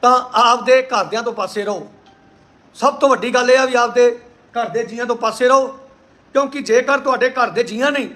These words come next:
<clears throat> ਪੰਜਾਬ ਦੀ ਗੱਲ ਕਰਨੀ ਹੁੰਦੀ ਤਾਂ ਉਹ ਕਰ ਦਿੰਦੇ। ਔਰ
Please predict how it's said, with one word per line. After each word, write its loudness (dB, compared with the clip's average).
<clears throat> -16
ਪੰਜਾਬ 2
ਦੀ -6
ਗੱਲ 4
ਕਰਨੀ -2
ਹੁੰਦੀ -4
ਤਾਂ 0
ਉਹ 0
ਕਰ -2
ਦਿੰਦੇ। -12
ਔਰ 0